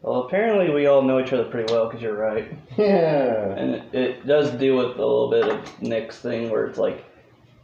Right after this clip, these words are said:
Speaker 1: I mean, I'm not as big into, like, that, but, you know, adventure music kind of stuff, we probably could talk about that. And cat lover, that's always a big thing for me too, but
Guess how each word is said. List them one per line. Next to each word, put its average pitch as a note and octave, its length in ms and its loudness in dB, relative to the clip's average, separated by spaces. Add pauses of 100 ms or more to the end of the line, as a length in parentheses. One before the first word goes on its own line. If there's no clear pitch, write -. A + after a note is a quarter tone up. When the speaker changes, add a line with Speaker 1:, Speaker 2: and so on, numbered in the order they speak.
(100)
Speaker 1:
I A#2 80 0
mean, A#2+ 500 -4
I'm B2+ 120 0
not - 420 -2 (480)
as D3+ 240 2
big D#3 340 2
into, D3+ 200 0
like, D3+ 340 0 (360)
that, D#3 520 2
but, - 440 -2 (460)
you - 80 -12
know, A2 220 -4
adventure A#2 460 -6
music A2+ 760 -4
kind B2 220 -6
of A#2 100 -10
stuff, A#2 420 -4 (360)
we - 120 -16 (140)
probably G#2+ 280 -6
could - 200 -16
talk A2 200 -6
about A2 240 -8
that. A2 360 -6
And F3+ 340 -2
cat D3+ 260 0
lover, C#3+ 360 4
that's C3 140 -2
always A#2 240 0
a A2 40 -8
big G#2 260 -12
thing A#2 180 -10
for - 80 -14
me - 80 -12
too, - 320 -12
but - 220 -14